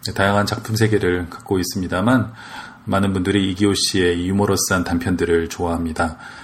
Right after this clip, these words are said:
이 작품집의 제목 갈팡질팡하다가 내 이럴 줄 알았지는 그 버나드 쇼의 그 묘비명에서 따온 겁니다. 네,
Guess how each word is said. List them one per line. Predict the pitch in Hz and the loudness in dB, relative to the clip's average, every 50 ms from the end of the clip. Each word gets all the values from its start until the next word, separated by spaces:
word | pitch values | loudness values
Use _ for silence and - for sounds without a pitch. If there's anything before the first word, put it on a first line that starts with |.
| - - - - - - - | -20 -20 -20 -20 -20 -6 2
이 | 120 117 120 113 | 4 4 6 6
작품집의 | - 117 110 - - 139 131 131 139 135 135 131 127 123 | 4 2 0 2 4 4 4 6 8 8 8 8 6 4
제목 | 127 - 110 107 113 113 107 107 | 4 4 4 6 6 6 6 4
갈팡질팡하다가 | - - 101 101 - 120 120 117 113 113 113 - 117 110 107 104 107 107 110 104 | 4 2 2 4 4 4 4 6 4 4 4 4 4 4 4 4 4 2 4 4
내 | 98 98 | 6 6
이럴 | 101 101 104 107 107 | 6 8 8 6 6
줄 | 104 - 104 | 6 4 2
알았지는 | 92 90 95 95 - - - - 95 92 104 120 117 95 85 85 - - - - - - - - - - | 4 4 4 4 2 0 0 0 2 2 4 4 4 2 0 -2 -6 -10 -16 -20 -20 -20 -20 -20 -20 -12
그 | - 104 - | -12 -4 0
버나드 | - 101 107 117 120 120 135 | 2 4 4 4 4 4 2
쇼의 | 123 - - 131 123 117 113 107 104 98 92 87 | 2 2 2 4 4 6 8 8 8 6 4 2
그 | - 87 85 85 85 82 82 80 80 - - - - - - - - - - - - - | 0 -2 0 0 0 0 -2 -4 -8 -12 -18 -20 -20 -20 -20 -20 -20 -20 -20 -20 -4 2
묘비명에서 | 107 107 107 113 123 127 117 101 98 95 92 90 - 95 87 87 82 80 82 82 - - | 4 4 6 8 6 6 6 4 2 2 0 0 -2 -2 -2 -2 -2 -4 -6 -10 -4 0
따온 | 110 107 104 104 | 2 2 2 2
겁니다. | - 90 80 80 80 80 101 107 - 85 80 - - - - - - - - - - - - - - - - - | 0 -2 -4 -4 -2 0 0 2 2 0 -2 -4 -10 -16 -20 -20 -20 -20 -20 -20 -20 -20 -20 -20 -20 -20 -18 -12
네, | - - 90 87 87 85 85 85 85 | -6 -2 0 0 0 0 0 0 0